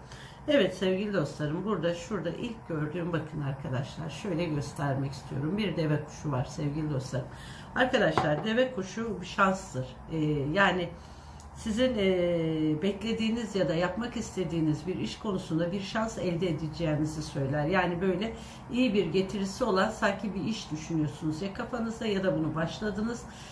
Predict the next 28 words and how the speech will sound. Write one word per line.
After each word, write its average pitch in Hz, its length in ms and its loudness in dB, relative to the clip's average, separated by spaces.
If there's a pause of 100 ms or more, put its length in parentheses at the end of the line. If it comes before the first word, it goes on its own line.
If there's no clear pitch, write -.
(160)
E, 180 320 4
böyle 247 260 6
getirisi 196 580 0
olan, 190 400 2
e, 165 240 4
güzel 190 540 2
bir 220 120 -4 (140)
projeniz 196 580 0
olabilir 156 460 0
arkadaşlar. 127 720 -4 (440)
Yani 185 240 4
deve 233 240 2
kuşu 196 300 -6
şanstır. - 840 -2 (360)
Yani 147 280 2
büyük 190 220 2 (220)
berekettir, 156 720 -2
büyük 175 260 -4
gelecek 156 520 0
maddiyattır 143 720 0
sevgili 160 500 -2
dostlarım. 127 440 0 (580)
Evet, 196 340 6
burada 240 340 2
da, 220 140 4
e, 175 560 4
sanki 285 440 -2
böyle, 190 380 4